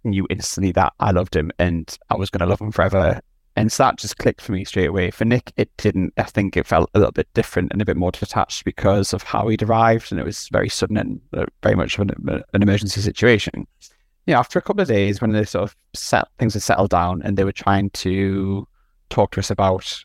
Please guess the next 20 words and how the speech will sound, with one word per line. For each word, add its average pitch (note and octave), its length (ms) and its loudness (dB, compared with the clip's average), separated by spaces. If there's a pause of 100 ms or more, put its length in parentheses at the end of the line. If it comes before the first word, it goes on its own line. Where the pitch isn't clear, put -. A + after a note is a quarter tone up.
(140)
a G2+ 60 2
possible - 340 -4
diagnosis F#2+ 720 -2
of F2 80 -2
Down G2 200 2
syndrome, F2+ 440 0 (160)
I A2+ 60 2
felt - 340 2
as G#2 140 0
though G2+ 440 0 (800)
that A2+ 200 2
news B2 260 0
that A#2 80 2
they - 60 -4
were A2 60 -4
trying G2+ 340 -2
to G#2 80 -4
deliver G2+ 260 2
was F#2 100 -2
spoiling G#2 680 2